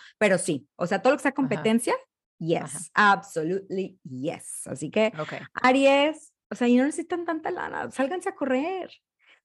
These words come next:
Speaker 1: y crono-,
Speaker 2: Sí.
Speaker 1: y que sea una competencia
Speaker 2: Carreritas.
Speaker 1: personal, carreritas solito,
Speaker 2: <laughs>
Speaker 1: a ver, hoy lo corrí en tanto, mañana a ver en cuánto lo corro.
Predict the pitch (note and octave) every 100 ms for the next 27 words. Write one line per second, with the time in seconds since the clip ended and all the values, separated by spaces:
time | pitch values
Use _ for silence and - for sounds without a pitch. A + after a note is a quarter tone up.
0 | _ A#3 A#3 A#3 G3+ A3 A3 A3 A3 G#3+
1 | G#3 G3+ A3 A#3 C4+ D#4+ C4 G#3 A#3 A#3
2 | B3+ C4+ A3+ - - - - B3 - B3
3 | B3 C4 G4+ F#4+ G4 B4+ B4 A#4 G4 A3+
4 | G#3 - B3 B3 - D4 - - E4 E4
5 | F4 E4 - - - - - B3 D4 E4
6 | E4+ E4 D#4 D#4 F4 D#4+ D4 C4+ C4 C#4
7 | G#3+ G3+ A#3 B3 B3+ D#4 - D4+ - F4+
8 | D#4+ F4+ A4+ A4 -